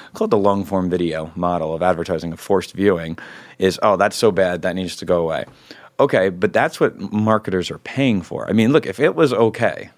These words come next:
and this is the double standard that exists in the market, if it was okay for, say, "Hey, look, I'm gonna show you the ad for two seconds. If you choose to stick around and watch it, that's great. Then it's up to you, marketer, to make the ad good enough that people stick around." I'd like to change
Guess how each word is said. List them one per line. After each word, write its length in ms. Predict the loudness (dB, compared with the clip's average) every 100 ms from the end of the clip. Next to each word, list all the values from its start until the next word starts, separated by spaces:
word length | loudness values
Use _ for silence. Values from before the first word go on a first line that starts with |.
| _
and 100 | 0
this 140 | 0
is 60 | 0
the 80 | 0
double 280 | 2 2 -2
standard 360 | -4 -2 -2
that 120 | -4
exists 320 | -6 -8 -10 -12
in 80 |
the 60 | -8
market, 400 | -4 -4 -6 -16 -20 -20 _ _
if 100 | 0
it 60 | 2
was 160 | 4 4
okay 360 | 4 4 2
for, 300 | 2 -2 -2
say, 220 | 0 -2 2
"Hey, 180 | 2
look, 220 | 4 2 -2 -20 -6
I'm 60 | -2
gonna 100 | 0
show 120 | 2
you 120 | 2
the 80 | 2
ad 120 | 0
for 80 | -4
two 160 | -6
seconds. 460 | -4 -6 -6 -10 -10
If 160 | -8 -4
you 220 | -2 -4 -8
choose 400 | 0 2 4 0
to 80 | -8
stick 280 | -2 -2 2
around 260 | 2 2
and 140 | 0 2
watch 280 | 2 2
it, 180 | -2 -4 -6 -20 _
that's 220 | 2 2 0
great. 400 | 2 2 2 -6
Then 180 | -4 -2
it's 100 | 0
up 100 | 0
to 80 | 0
you, 200 | 2 4
marketer, 440 | 4 2 0 0 0
to 80 |
make 200 | 0 -2
the 120 | 0 0
ad 160 | 2
good 140 | 2 2
enough 300 | 0 -6 -6
that 80 |
people 240 | -4 -4 -4
stick 240 | -4 -2
around." 260 | 0 0 -2 -8 -20 _ -2
I'd 160 | 0
like 120 | 0 -2
to 60 |
change 340 | -2 -2 0